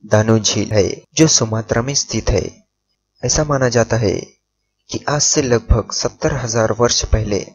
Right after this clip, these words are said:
यहाँ ज्वालामुखी फूट रहा था, जो विश्व इतिहास का सबसे भयंकर ज्वालामुखी था। इंडोनेशिया में अल्पसंख्यक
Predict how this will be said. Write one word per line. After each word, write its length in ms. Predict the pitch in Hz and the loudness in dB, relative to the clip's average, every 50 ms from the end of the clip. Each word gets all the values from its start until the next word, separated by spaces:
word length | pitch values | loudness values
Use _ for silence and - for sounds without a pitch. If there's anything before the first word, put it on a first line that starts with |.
| _ _ _ _ _ _ _ _ _ _ _ _ _ - | _ _ _ _ _ _ _ _ _ _ _ _ _ -2
यहाँ 240 | 123 131 139 135 127 | 0 2 2 0 0
ज्वालामुखी 600 | 113 - 113 113 113 113 113 110 107 - - 135 | 2 0 2 2 2 0 0 -2 -4 -4 -6 -6
फूट 280 | - - 127 117 - | -2 0 0 2 4
रहा 80 | 117 110 | 2 2
था, 340 | - - 104 - - - _ _ _ _ _ _ _ _ _ _ _ _ - | 2 0 -2 -2 -2 -4 _ _ _ _ _ _ _ _ _ _ _ _ 4
जो 160 | - 135 110 | 4 4 4
विश्व 420 | 123 127 135 131 - - 139 135 - - | 4 2 2 2 2 2 0 -2 -4 -6
इतिहास 360 | - - 120 117 104 107 - | -6 -4 -2 0 0 -2 -2
का 80 | - 107 | 0 0
सबसे 360 | - - 123 - - - 147 | 2 2 2 0 2 2 2
भयंकर 440 | 127 110 113 110 104 104 - 117 117 | 4 2 2 2 0 -2 -4 -4 -4
ज्वालामुखी 560 | - - 104 101 101 104 104 104 - - 104 | -2 -2 -2 0 0 -2 -4 -6 -6 -8 -6
था। 340 | - - - - - - - - _ _ _ _ _ _ _ _ _ _ _ _ _ _ _ _ _ _ - | -4 -2 -2 -2 -2 -6 -12 -20 _ _ _ _ _ _ _ _ _ _ _ _ _ _ _ _ _ _ -8
इंडोनेशिया 580 | 127 120 123 135 151 160 160 151 - - 143 139 | -6 -2 0 0 0 0 0 -2 -2 -4 -4 -4
में 120 | 139 - | -4 -4
अल्पसंख्यक 1040 | - - 120 113 127 123 - - 113 107 - - 101 - - - - - - - | -2 -2 -2 0 0 -2 -2 -4 -6 -6 -4 -4 -4 -4 -4 -10 -14 -14 -16 -20